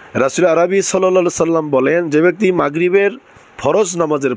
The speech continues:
পরে অতিরিক্ত, ফরজ এবং সুন্নতের পরে অতিরিক্ত ছয় রাকাত নফল নামাজ আদায় করবে এবং এই নামাজ চলাকালীন অবস্থায়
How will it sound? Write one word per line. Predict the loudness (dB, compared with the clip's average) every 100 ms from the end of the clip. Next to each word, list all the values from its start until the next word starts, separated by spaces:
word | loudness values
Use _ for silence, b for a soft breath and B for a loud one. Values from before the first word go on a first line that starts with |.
| -2
পরে | 0 0 -2 B B B B -4
অতিরিক্ত, | -2 0 0 0 _ -20 -20 -12
ফরজ | -4 0 0 0
এবং | 0 -2 -4
সুন্নতের | -4 -2 0 -2
পরে | -2 -2 0 -2 -8 B B B -4 -2
অতিরিক্ত | 0 0 0 0 0 0
ছয় | -2 -2
রাকাত | -2 -2 -2
নফল | -4 -2 -2 -2
নামাজ | -2 0
আদায় | 0 -2 -2
করবে | -2 0 0 0 -4 B B B B B -20 -20 -20 -6 -2
এবং | 0 -2 -4 -4
এই | -2
নামাজ | 0 -2 -2 -4
চলাকালীন | -2 -2 0 -2 0 0
অবস্থায় | 0 -2 0 0